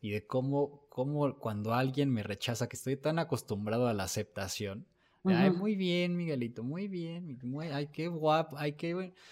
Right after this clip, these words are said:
Speaker 1: no, como que
Speaker 2: <laughs>
Speaker 1: este feedback constante. Entonces, cuando una persona, que es la única que me importaba en <laughs> ese momento,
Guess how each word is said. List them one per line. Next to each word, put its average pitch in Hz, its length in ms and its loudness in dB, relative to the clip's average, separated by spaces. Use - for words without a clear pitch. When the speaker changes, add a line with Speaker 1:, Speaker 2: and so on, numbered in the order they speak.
Speaker 1:
no, 208 120 10
como 202 220 12
que 208 120 12
Speaker 2:
<laughs> - 0 -
Speaker 1:
este 117 280 2
feedback 117 680 2
constante. 104 840 -2
Entonces, 104 340 -4
cuando 98 400 -6
una 127 340 4
persona, 101 560 0
que - 120 -8
es 110 60 -4
la 107 140 -2
única 113 360 0
que - 120 -10
me 98 60 -6
importaba 104 440 -6
en 123 80 0
<laughs> 123 60 6
ese - 240 4
momento, 117 580 -2